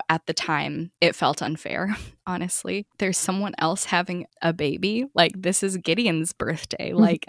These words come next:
Speaker 1: I just, it felt, I, I just kind of felt like, "Okay, all right, like, we'll just wait and see what happens, and I just need to be patient." And, uh, but then not long after that,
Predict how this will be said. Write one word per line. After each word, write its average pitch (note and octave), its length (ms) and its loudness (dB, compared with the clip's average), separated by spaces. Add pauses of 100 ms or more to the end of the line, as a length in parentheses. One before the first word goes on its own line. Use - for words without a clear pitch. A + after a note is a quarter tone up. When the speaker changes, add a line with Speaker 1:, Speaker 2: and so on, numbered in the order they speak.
Speaker 1:
I E3+ 100 2
just, E3+ 300 -4
it F3 240 -2
felt, D#3+ 460 2
I, F3 300 6
I E3+ 40 4
just E3+ 220 -4
kind E3 220 0
of D#3+ 100 -2
felt D#3+ 200 0
like, D#3 320 -4
"Okay, - 460 -8 (160)
all E3+ 140 -8 (120)
right, - 200 -14 (120)
like, F#3 320 -4 (120)
we'll G3+ 100 -2
just F#3+ 220 -4
wait F#3 180 -2
and G3 140 -2
see G#3+ 140 0
what G#3 120 2
happens, G3 640 0
and - 340 -2
I F#3 200 -4
just - 300 -6
need F#3+ 120 -6
to - 80 -8
be G3+ 120 -8
patient." A3 720 -2
And, E3+ 480 -2
uh, F3+ 160 -2 (200)
but G3+ 140 0
then G3+ 180 4
not G#3+ 200 4
long G3 540 2
after F#3+ 340 0
that, F3+ 460 2